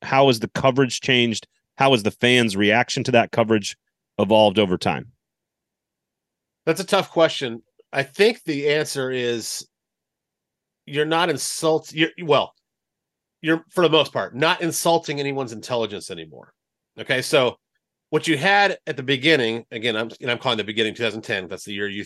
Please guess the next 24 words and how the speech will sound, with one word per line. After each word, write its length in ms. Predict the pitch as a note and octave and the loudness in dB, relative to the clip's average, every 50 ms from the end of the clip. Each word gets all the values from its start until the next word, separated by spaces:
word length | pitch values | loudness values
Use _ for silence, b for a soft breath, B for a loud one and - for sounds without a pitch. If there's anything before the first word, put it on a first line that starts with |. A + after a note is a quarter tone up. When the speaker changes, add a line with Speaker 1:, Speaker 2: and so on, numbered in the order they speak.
| - _ _ | -14 _ _
Speaker 2:
you 160 | G#2+ G#2+ G#2 | -14 -14 -14
threw 240 | - - A2 G#2+ G2+ | -12 -10 -8 -6 -6
out 200 | G2 G2 G2 F#2 | -6 -6 -6 -8
and 140 | G2+ G2 G2+ | -10 -10 -8
the 60 | G2 | -10
year 120 | G2 G2 | -8 -10
I 60 | F#2 | -10
started 460 | F#2 - - G#2+ F#2 F#2 F#2 F2 F2 - - | -10 -10 -10 -8 -8 -8 -10 -12 -14 -18 -20
officially, 540 | F2 _ - G#2+ - - G2 E2+ E2+ E2+ - | -14 _ -8 -8 -8 -8 -12 -14 -14 -16 -16
like, 160 | - F2+ F#2 - _ - | -16 -18 -18 -18 _ -16
with 140 | G#2+ F#2+ | -14 -12
the 120 | F2+ F2+ E2 | -12 -14 -14
credential 460 | _ - - G2+ G2 F#2+ - F#2+ F2 | _ -12 -10 -10 -10 -10 -12 -14 -14
around 180 | E2+ E2+ E2 E2 | -14 -14 -14 -14
my 60 | D#2+ | -16
neck, 180 | D#2 - _ _ b b b b b b b b _ _ _ _ _ _ | -18 -20 _ _ b b b b b b b b _ _ _ _ _ _
which 140 | - A2 G#2+ | -12 -12 -12
I 20 | |
still 180 | - - - G#2 | -8 -8 -8 -8
have, 260 | F2+ F#2 D#2 - - - | -8 -8 -10 -12 -16 -20
<laughs> 80 | _ _ | _ _
by 120 | - - | -10 -10
the 100 | - - | -8 -6
way. 160 | - G2 F#2+ | -6 -6 -6